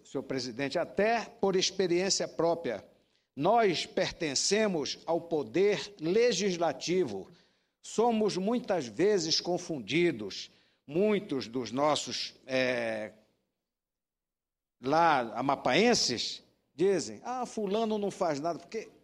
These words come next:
há uma confusão de o executivo ser olhado, é,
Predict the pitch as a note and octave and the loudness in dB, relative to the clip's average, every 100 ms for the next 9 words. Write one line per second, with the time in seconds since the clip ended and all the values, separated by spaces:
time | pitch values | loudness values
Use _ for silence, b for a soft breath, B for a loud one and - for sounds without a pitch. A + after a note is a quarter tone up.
0 | - A3+ C4+ A#3 - G#3 - D#3 B2+ A2+ | -4 -2 0 -2 -2 -2 -2 -6 -4 0
1 | G#3 G3 D3 - _ _ C#3 G3 G3+ F#3+ | 2 0 -4 -12 _ _ -10 -4 0 0
2 | D#3 G3+ F#3+ D3 - B3 C#4+ E3 C3+ - | 0 -2 -4 -6 -2 0 2 0 -2 -6
3 | B B B - - G#3 G3 C#3 C3+ F#3 | B B B -2 0 2 2 0 2 4
4 | G#3+ D#3 B2 F#2+ - _ _ _ _ _ | 4 2 -2 -6 -12 _ _ _ _ _
5 | _ - D3 D3+ D3 C#3 C3 | _ -2 2 4 4 4 0